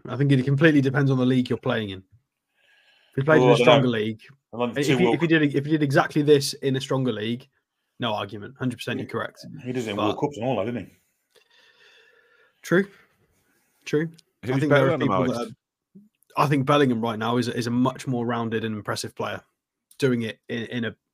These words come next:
Speaker 1: in a more difficult league.
Speaker 3: Interesting.
Speaker 1: And he's also done it in Germany as a youngster, worn the armband, galvanized a team full of men, senior pros when he was a child.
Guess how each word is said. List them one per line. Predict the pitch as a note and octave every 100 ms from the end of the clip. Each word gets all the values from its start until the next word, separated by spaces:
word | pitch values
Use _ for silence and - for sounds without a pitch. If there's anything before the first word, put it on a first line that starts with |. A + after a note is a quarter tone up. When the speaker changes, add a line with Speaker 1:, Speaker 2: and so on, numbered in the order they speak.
| _
Speaker 1:
in | A#2
a | A#2
more | B2 G#2+
difficult | G#2+ A2+ A2+ G#2+
league. | G2+ G2 - _ _ _ _ _ _ - _ _ _ _ _ _
Speaker 3:
Interesting. | C2 - G#2+ B2 - - _ -
Speaker 1:
And | C#3
he's | C#3
also | C#3 C#3
done | C#3 C3
it | A#2
in | A#2
Germany | B2+ A#2+ A2+ G#2+ G#2 _ _
as | C3 B2
a |
youngster, | A#2 A#2 A#2+ - - G#2+ G#2+ _ _
worn | B2 A#2+
the | A2+
armband, | A#2+ A#2 A#2 A2 A2 G#2+ A2+ -
galvanized | C3 B2 A#2 A#2+ A#2 A2+ A#2
a |
team | - B2 A2+
full | - B2
of | A2 A2
men, | A#2+ A#2 A2
senior | G#2+ - A#2 A2+
pros | A2 A#2+ A2
when | G#2+
he | A2
was | G#2+
a | G2+
child. | - A2+ A2 G#2+ G#2+